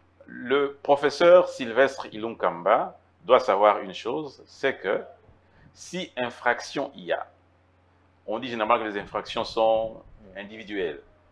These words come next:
Speaker 1: Donc c'est lui, Ilunkamba, qui répondra de toutes les charges qui seront mises à son endroit.
Speaker 2: Et malheureusement, dans, dans ces gouvernements,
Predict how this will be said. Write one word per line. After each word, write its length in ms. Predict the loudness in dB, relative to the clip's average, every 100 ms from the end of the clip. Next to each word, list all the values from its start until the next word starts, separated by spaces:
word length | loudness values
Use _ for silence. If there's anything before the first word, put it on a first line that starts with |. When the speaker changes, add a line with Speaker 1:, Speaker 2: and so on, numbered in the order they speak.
| _ -18 0
Speaker 1:
Donc 320 | 2 2 0
c'est 260 | -6 -2 0
lui, 340 | -2 -8 -10 -8
Ilunkamba, 600 | -6 -4 -2 0 2 0
qui 260 | 0 0
répondra 840 | 4 4 2 0 0 6 8 8 4
de 120 | -4
toutes 240 | -14 -14
les 120 | -12 -4
charges 440 | 6 6 6 2
qui 120 | -14
seront 300 | -6 -2 -2
mises 480 | -2 -6 -8 -12 -18 _ _ _ _ _ _ _ -8
à 80 | -2
son 180 | 2 6
endroit. 360 | 4 2 -6 -10 -14
Speaker 2:
Et 40 |
malheureusement, 600 | -12 -12 -8 -4 -4 -4 -6
dans, 140 | -10 -10 -12
dans 100 | -12
ces 160 | -12
gouvernements, 420 | -12 -12 -10 -6